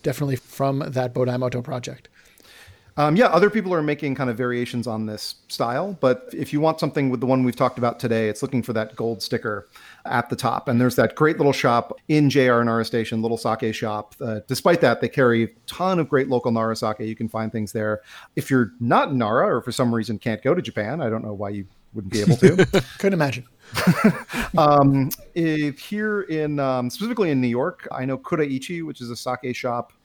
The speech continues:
Speaker 2: in Brooklyn, in Industry City in Sunset Park, uh, is carrying some of it. And their sister restaurant right next door, Waku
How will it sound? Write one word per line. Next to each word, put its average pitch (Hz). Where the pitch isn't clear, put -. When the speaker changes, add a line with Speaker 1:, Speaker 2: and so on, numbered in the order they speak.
Speaker 2:
in 117
Brooklyn, 185
in 123
Industry 143
City 127
in 117
Sunset 120
Park, -
uh, 143
is 135
carrying 139
some 147
of 156
it. -
And 139
their 135
sister 156
restaurant 135
right 131
next 135
door, 123
Waku 117